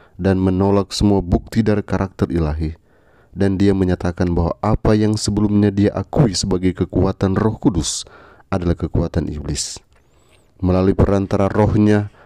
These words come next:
Tuhan bekerja di atas hati manusia. Dan ketika manusia dengan sengaja menolak rohnya dan menyatakan itu dari iblis, mereka memutuskan saluran yang dengannya Tuhan dapat berkomunikasi dengan mereka.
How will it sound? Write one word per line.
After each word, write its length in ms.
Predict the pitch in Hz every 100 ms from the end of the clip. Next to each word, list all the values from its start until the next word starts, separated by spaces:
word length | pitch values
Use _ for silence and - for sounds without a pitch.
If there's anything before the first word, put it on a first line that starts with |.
| - -
Tuhan 560 | 120 110 120 117 113
bekerja 480 | 110 - 120 107 110
di 80 | 98
atas 480 | 95 104 110 - -
hati 320 | 104 - 104
manusia. 560 | 95 92 - 87 85 82 _ _ _ _ _ -
Dan 180 | 110 117
ketika 320 | 120 113 117
manusia 480 | 113 113 - 113 110
dengan 320 | 110 110 107
sengaja 480 | - 104 101 101 101
menolak 460 | 98 98 98 -
rohnya 500 | - 98 90 82 82 - _ _ _ - -
dan 220 | 98 101
menyatakan 400 | 101 98 101 101 -
itu 240 | 110 113
dari 160 | 104 98
iblis, 540 | 87 80 78 - - - _ _ - -
mereka 380 | 90 98 98
memutuskan 560 | 92 90 98 - - 90
saluran 560 | - 90 90 87 85 85 - _ -
yang 320 | 95 98 92
dengannya 560 | 90 87 101 98 90 87
Tuhan 400 | - 98 98 87
dapat 320 | 87 90 87 -
berkomunikasi 880 | 90 85 90 87 85 113 110 107
dengan 320 | 87 82 76 73
mereka. 480 | 78 71 76 76